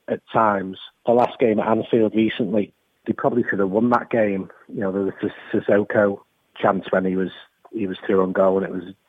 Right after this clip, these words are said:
Van Dijk was covering Sissoko and, and, um,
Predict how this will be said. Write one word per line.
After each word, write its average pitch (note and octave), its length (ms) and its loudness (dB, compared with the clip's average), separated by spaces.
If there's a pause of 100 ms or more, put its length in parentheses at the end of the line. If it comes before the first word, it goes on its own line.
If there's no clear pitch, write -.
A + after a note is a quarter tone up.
(340)
Van F#2 280 -2
Dijk F#2 360 0
was F#2 260 -4
covering F#2 360 -2
Sissoko F#2+ 640 -2
and, F2+ 340 -8
and, F2+ 280 -10
um, F2+ 380 -6